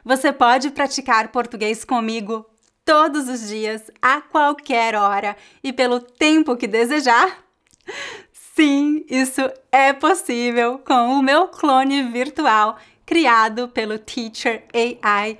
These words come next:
uma nova ferramenta de prática de idiomas criada com inteligência artificial. Eu vou mostrar para vocês como esta nova ferramenta funciona daqui a pouquinho, mas antes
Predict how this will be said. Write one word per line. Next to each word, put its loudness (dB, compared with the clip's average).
uma 2
nova 4
ferramenta -2
de -8
prática -2
de -12
idiomas -6
criada 2
com -2
inteligência -2
artificial. -6
Eu 4
vou 4
mostrar 0
para -2
vocês -2
como 0
esta -2
nova 2
ferramenta -4
funciona -2
daqui -2
a 2
pouquinho, -2
mas 2
antes 2